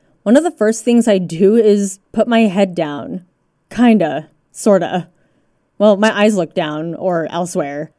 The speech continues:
Or, you know, I'll pick up a pen or a fidget or a keychain, and then I start tossing it or twirling it around. Again, I, like, I try to not make it super obvious, but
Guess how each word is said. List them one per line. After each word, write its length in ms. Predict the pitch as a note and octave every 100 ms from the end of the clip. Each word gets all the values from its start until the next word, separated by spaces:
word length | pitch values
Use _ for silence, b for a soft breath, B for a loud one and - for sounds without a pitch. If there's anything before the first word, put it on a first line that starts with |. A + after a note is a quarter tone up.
| _ _
Or, 260 | - A3+ B3+
you 140 | A#3+
know, 160 | G#3+ F3
I'll 180 | F3+ F#3
pick 200 | - F3+
up 80 |
a 80 | B3+
pen 440 | C4 B3 A3+ A3+ A3+
or 420 | F#3 F3+ F3 G3
a 40 |
fidget 420 | C4 C4+ C4 B3+
or 220 | B3 G3 G#3
a 80 |
keychain, 600 | A#3 A#3 G#3+ A#3+ G#3 G#3+
and 80 | G#3+ b b b -
then 140 | F#3+
I 60 | F#3
start 340 | G3+ F#3 -
tossing 480 | - G#3 C#4+ D4 D4
it 80 | C#4+
or 80 | C#4
twirling 380 | C4+ B3 B3+
it 60 | B3
around. 480 | A3+ F3 C#3+ - - _ _ _ _ _ -
Again, 240 | G#3+ G#3
I, 80 | F#3
like, 160 | F#3 F#3+
I 40 |
try 300 | F#3 G#3 G3+
to 80 | A#3+
not 180 | A3+ G3+
make 200 | G3 G#3
it 100 | -
super 380 | - F3 F#3+
obvious, 680 | - G#3+ A#3+ A#3 B3 A#3+ - -
but 340 | F#3+ F#3 -